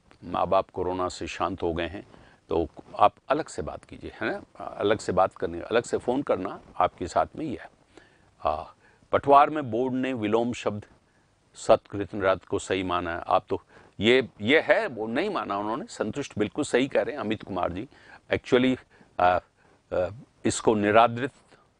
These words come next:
निरादृत का जो है, आदृत और निरादृत करना चाहिए था, लेकिन अब ठीक है, कुछ, कुछ तो उनकी चलती है, क्या करें, चलती है, चलाया उन्होंने। अब कितना लड़ें, कितना करें, फिर हाई कोर्ट का मामला, फिर हम डायरेक्ट लड़ नहीं सकते,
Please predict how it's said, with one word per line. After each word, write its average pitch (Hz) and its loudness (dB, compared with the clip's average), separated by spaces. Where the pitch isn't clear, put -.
निरादृत 120 2
का 101 0
जो 87 -6
है, 113 -6
आदृत 135 6
और 135 2
निरादृत 87 -6
करना 90 -10
चाहिए 151 -6
था, 120 6
लेकिन 110 0
अब 160 -2
ठीक - -4
है, 113 -2
कुछ, - -6
कुछ - -4
तो 139 6
उनकी 123 0
चलती 104 -2
है, 107 -4
क्या 135 12
करें, - -10
चलती 156 8
है, 71 -12
चलाया 156 6
उन्होंने। 87 -14
अब 107 -12
कितना 151 0
लड़ें, 104 -4
कितना 117 -6
करें, 104 -4
फिर 98 -6
हाई 98 -2
कोर्ट 107 -2
का 110 2
मामला, 101 -2
फिर 120 4
हम 127 2
डायरेक्ट 110 2
लड़ 90 -4
नहीं 87 -8
सकते, - -10